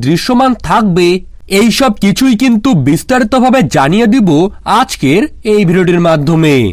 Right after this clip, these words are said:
সবকিছু ভালোভাবে জানতে হলে অবশ্যই ভিডিওটিকে শেষ পর্যন্ত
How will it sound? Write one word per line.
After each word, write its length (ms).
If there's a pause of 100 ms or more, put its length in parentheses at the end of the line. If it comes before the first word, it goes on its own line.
(300)
সবকিছু 500 (180)
ভালোভাবে 440 (160)
জানতে 320 (100)
হলে 220 (460)
অবশ্যই 500
ভিডিওটিকে 380 (180)
শেষ 180 (120)
পর্যন্ত 380